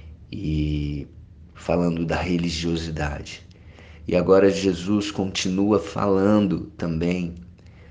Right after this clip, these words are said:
se referindo a frutos,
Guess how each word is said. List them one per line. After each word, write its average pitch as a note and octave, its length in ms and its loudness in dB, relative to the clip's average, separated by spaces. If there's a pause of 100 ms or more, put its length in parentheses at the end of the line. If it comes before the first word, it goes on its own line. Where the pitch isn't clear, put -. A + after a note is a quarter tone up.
se - 240 -6
referindo F#2 960 0 (640)
a E2+ 460 0
frutos, - 920 -2